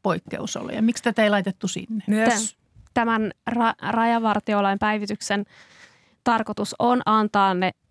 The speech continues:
Speaker 3: työkalut niin normaaliajan tilanteeseen kuin poikkeukselliseen tilanteeseen. Ja se, että valtioneuvosto toteaisi yhdessä tasavallan presidentin kanssa, että on poikkeusolot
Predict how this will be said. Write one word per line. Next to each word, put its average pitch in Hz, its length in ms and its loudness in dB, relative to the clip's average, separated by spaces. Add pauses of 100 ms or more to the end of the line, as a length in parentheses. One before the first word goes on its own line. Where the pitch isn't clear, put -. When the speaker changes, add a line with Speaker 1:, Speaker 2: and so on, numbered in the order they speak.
(440)
Speaker 3:
työkalut 208 540 4 (180)
niin 247 480 4 (240)
normaaliajan 226 800 4
tilanteeseen 202 760 0 (140)
kuin 208 200 0
poikkeukselliseen 185 880 -2
tilanteeseen. 180 680 -4 (560)
Ja 214 180 2 (120)
se, 233 280 2
että 226 260 0
valtioneuvosto 202 760 0
toteaisi 202 520 0
yhdessä 208 320 -4
tasavallan 190 440 0
presidentin 180 560 -4
kanssa, 185 320 0
että 190 240 -2
on 202 80 -2
poikkeusolot 190 1000 0